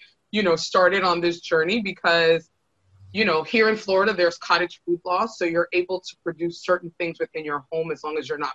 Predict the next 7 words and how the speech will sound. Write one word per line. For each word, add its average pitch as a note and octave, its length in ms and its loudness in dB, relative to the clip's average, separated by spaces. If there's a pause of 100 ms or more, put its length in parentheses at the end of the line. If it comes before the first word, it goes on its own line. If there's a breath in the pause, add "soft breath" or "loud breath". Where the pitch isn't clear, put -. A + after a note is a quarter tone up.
making D#3+ 340 -8
a D3+ 60 -10
certain - 280 -8
amount C#3+ 240 -12
of C3 80 -20
money. D3 400 -6 (580 soft breath)
Um, E3+ 600 2